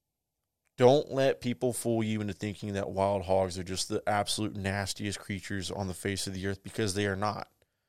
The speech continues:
They are not. I've been around this my entire life. It is some of the best meat. There is nothing that you can really catch from a pig that you can't catch from a whitetail, as far as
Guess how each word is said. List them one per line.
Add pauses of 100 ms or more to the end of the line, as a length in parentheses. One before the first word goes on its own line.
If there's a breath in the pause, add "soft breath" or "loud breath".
(340)
They
are
not.
I've
been (440 soft breath)
around
this
my
entire
life. (1000)
It
is
some
of
the
best
meat. (420 loud breath)
There
is
nothing
that
you
can
really
catch
from
a
pig
that
you
can't
catch
from
a
whitetail, (720)
as
far
as